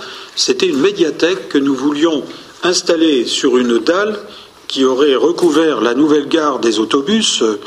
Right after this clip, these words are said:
euh, à l'aplomb, euh, du R E R.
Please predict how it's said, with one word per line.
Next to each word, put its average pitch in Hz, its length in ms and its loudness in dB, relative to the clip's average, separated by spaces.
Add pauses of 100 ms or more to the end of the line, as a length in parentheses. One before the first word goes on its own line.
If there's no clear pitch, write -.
(400)
euh, 107 680 -2
à 113 100 0
l'aplomb, 127 540 0
euh, 104 180 0
du 110 240 2
R 110 120 2
E 165 260 2
R. 202 60 -4